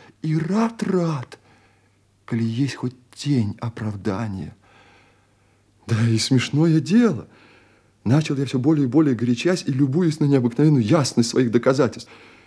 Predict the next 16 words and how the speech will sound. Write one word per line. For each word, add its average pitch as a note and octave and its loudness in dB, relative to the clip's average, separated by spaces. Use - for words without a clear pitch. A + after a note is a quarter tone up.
Да C3 2
и C3 8
не A2 6
мог A#3 6
он A3 6
прийти. - -12
Вы C3+ 4
и - 6
меня B2+ 6
обманули G#3+ 4
и C#3 2
завлекли, C#3 0
Настенька, A2 -2
так A#2 -4
что A#2 -6
я A#2 2